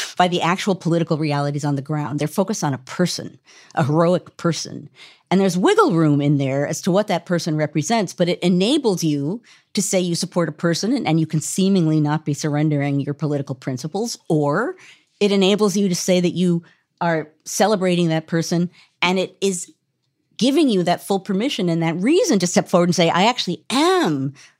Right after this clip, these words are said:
seeing my political principles in a different way, and this person has inspired me." What strikes me about this moment, and what I'm very curious now to see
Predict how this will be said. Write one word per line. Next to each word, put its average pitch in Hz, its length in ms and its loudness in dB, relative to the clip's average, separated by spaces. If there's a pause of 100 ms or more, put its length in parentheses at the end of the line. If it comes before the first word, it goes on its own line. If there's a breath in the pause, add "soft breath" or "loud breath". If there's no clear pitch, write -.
seeing 196 380 2
my 160 160 2 (220)
political 165 320 2
principles 156 440 -2
in 156 120 0
a 147 40 2
different 160 340 -2
way, 147 220 -2
and 156 180 0
this 208 140 0
person 175 560 -4
has 143 360 -2
inspired 139 640 -2
me." 143 240 -4 (420 loud breath)
What 240 220 -2
strikes 330 520 -2
me 285 100 2
about 180 260 2
this - 180 -2
moment, 151 340 0
and 175 140 2
what 180 120 2
I'm 165 120 4
very 180 320 2
curious 175 500 -2
now 151 160 0
to 147 160 -10
see 139 520 -10